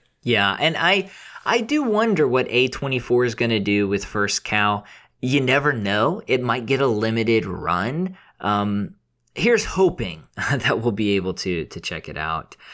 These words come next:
I also want to read a tweet from Lindsay Dunn. She responded to our episode that we posted last week about Secret Sunshine,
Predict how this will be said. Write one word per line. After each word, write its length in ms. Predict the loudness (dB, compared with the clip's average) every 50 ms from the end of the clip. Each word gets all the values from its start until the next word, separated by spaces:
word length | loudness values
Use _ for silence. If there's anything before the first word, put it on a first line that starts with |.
| -18 -18 -10 -4
I 180 | -2 0 2 2
also 220 | 2 0 0 0
want 140 | 0 2 2
to 40 | 2
read 400 | 2 2 4 4 4 2 0 -2 -2
a 100 | -2 -2
tweet 320 | -2 -2 0 0 -2 0
from 300 | -2 -2 -2 0 0 0
Lindsay 340 | 0 0 0 0 0 0 0
Dunn. 640 | 0 0 0 0 0 2 2 2 0 0 -2 -2 -4 _ _ _ _ _ _ _ -14 -6 0
She 300 | 2 2 4 4 2 2
responded 800 | 2 2 2 0 0 -4 -4 -2 -2 -2 -2 2 2 2 2 2 2
to 220 | 0 2 4 4
our 140 | 4 2 2 0
episode 500 | -2 -2 0 2 2 2 4 4 4 4
that 140 | 2 0 0
we 100 | 0 -2
posted 480 | 0 0 0 0 0 -2 -4 -4 -4
last 540 | -2 -2 -2 0 0 0 0 0 -2 -2 0
week 260 | 0 -2 -2 -2 -6 -4 -2
about 260 | 0 0 2 2 0
Secret 380 | 0 0 0 0 -2 -2 -2
Sunshine, 760 | 0 0 0 2 2 2 0 0 0 0 -2 -2 -2 -4 -6